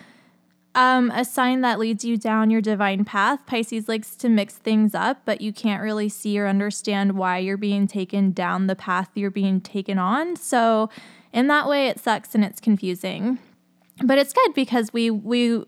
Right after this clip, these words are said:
after the Cancer moon, we moved into Leo moon. So Cancer moon makes you all,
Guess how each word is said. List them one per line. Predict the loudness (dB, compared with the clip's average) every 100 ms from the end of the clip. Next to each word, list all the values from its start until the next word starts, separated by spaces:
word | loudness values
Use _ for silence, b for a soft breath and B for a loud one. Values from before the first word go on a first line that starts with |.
| 0
after | 0 0 -2
the | -2
Cancer | 0 0 0 -2 -2
moon, | 2 2 2 2 2
we | 2 4
moved | 4 4
into | 4 2 2
Leo | 2 2 2
moon. | 0 -2 -4
So | -4
Cancer | 0 2 2 0 0
moon | 2 4 6 4
makes | 4 2
you | 2
all, | 2 2